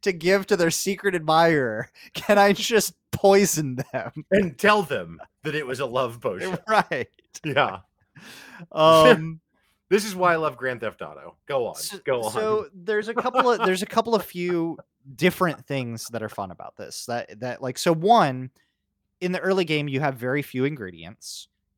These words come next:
Speaker 1: and they all travel very short distances, but they're kind of plentiful and cheap. And you also get a recipe book that you can save your recipe.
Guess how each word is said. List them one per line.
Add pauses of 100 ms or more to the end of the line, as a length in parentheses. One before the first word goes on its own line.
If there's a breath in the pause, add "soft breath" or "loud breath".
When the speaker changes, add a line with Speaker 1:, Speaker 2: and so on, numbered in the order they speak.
Speaker 1:
and
they
all
travel
very
short
distances,
but
they're
kind
of
plentiful
and
cheap. (1000)
And (100)
you
also
get
a
recipe
book
that
you
can
save
your
recipe.